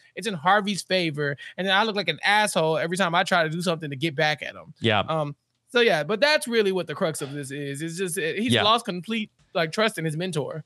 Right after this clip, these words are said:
Speaker 2: And so we see Harvey with Jessica. Harvey's pissed at Jessica. He's like, "I promised Mike I wasn't gonna go after this." And she's like, "F Mike.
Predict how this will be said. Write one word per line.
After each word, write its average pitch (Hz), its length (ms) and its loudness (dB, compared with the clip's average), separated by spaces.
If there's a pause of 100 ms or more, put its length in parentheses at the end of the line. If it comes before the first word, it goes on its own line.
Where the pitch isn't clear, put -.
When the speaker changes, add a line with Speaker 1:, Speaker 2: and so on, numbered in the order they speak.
(100)
Speaker 2:
And 165 160 6
so 160 720 8 (560)
we 160 160 6
see 190 180 6
Harvey 165 340 6
with 143 140 2
Jessica. 131 520 4
Harvey's 123 300 2
pissed 127 600 2
at 117 100 4
Jessica. 113 600 2
He's 113 120 0
like, 110 140 2
"I 160 320 4 (100)
promised 139 520 4
Mike 127 340 2
I 123 60 4
wasn't 123 240 2
gonna 123 120 4
go 117 120 6
after 120 200 2
this." 110 160 4
And 120 100 -2
she's 160 240 2
like, 151 220 4
"F 440 380 4
Mike. 277 720 4